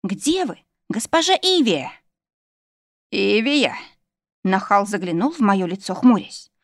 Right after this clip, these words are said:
Золотое пламя глаз потемнело до оттенка сженого сахара. «Ты Ивия Сазентан, дочь лорда Долины Белых Лилий?» «Да, а что?» прошептала едва слышно, начиная осознавать, что лежу в траве с мужчиной.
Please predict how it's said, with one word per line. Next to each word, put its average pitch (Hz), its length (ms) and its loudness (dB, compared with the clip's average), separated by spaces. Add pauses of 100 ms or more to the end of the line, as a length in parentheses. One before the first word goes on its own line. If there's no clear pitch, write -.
(260)
Золотое 320 460 0
пламя 190 340 2
глаз 196 260 2
потемнело 180 640 -2
до 190 120 -2
оттенка 196 520 -4
сженого 175 380 -2
сахара. - 480 -6 (960)
«Ты - 340 0 (320)
Ивия 196 380 0
Сазентан, 180 720 -2 (520)
дочь 214 480 0
лорда 202 340 2
Долины 190 420 0
Белых 185 400 0
Лилий?» - 500 -6 (880)
«Да, 214 520 -6
а 247 160 -8
что?» - 440 -2 (520)
прошептала 202 560 0
едва 185 300 -4
слышно, 262 500 -6 (320)
начиная 196 440 0
осознавать, 185 680 -6
что - 200 -4
лежу 180 320 -4
в - 80 -14
траве 170 260 -4
с - 120 -14
мужчиной. 160 520 -2